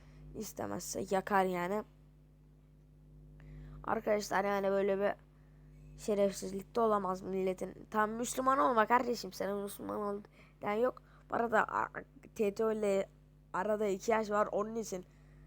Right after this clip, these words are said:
e, Ender diyeceğim, Ender abi demeyeceğim tabii ki de. Zaten kimse daha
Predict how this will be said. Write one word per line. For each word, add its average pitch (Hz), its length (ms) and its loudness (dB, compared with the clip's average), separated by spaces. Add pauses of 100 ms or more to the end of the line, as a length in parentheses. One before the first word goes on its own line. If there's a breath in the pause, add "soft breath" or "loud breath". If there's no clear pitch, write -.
(240 loud breath)
e, - 120 0
Ender 220 680 4
diyeceğim, 208 380 2
Ender 196 480 0 (240)
abi 180 300 -2
demeyeceğim 202 420 -2
tabii 185 240 -12
ki 202 140 -12
de. 214 160 -4 (420 loud breath)
Zaten 208 320 -4
kimse 202 380 -4
daha 185 180 4